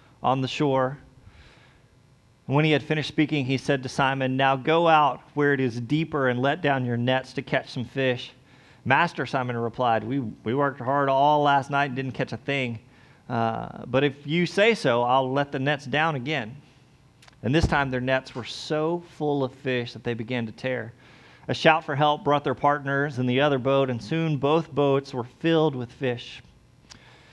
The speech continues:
And on the verge of sinking. And when Simon Peter realized what had happened, he fell to his knees before Jesus and said, "Oh Lord, please leave me.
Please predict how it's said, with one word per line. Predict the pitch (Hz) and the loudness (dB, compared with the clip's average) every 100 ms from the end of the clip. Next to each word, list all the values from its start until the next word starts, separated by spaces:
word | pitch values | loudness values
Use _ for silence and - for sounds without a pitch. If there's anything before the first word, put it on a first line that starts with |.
| - | -2
And | 151 165 | 4 4
on | 151 | 2
the | |
verge | 127 139 123 | 0 -2 -2
of | 120 | -4
sinking. | 156 135 123 | -4 -2 -2
And | 123 | 0
when | 143 | 0
Simon | 139 180 190 170 | 2 4 4 0
Peter | 165 160 | 0 0
realized | 143 175 160 131 120 - | 0 2 2 2 0 -4
what | 135 | -4
had | 127 | -2
happened, | 135 151 - 120 117 - - - - | 2 2 0 -8 -8 -16 -20 -18 -8
he | 131 | -8
fell | - - 180 190 185 | -4 4 6 6 4
to | 156 | 2
his | 160 123 | 0 0
knees | 160 160 139 | 0 0 -2
before | 127 131 139 | -6 -2 -2
Jesus | 120 143 139 - - | 0 -2 -2 -6 -10
and | 127 | -10
said, | 120 131 127 | -4 -4 -4
"Oh | - 185 180 | 0 2 2
Lord, | 151 147 139 127 117 - - | 2 0 0 -2 -6 -12 -12
please | 175 180 175 143 | -2 0 0 0
leave | 143 156 156 127 | 0 0 -2 -2
me. | 117 110 | -4 -4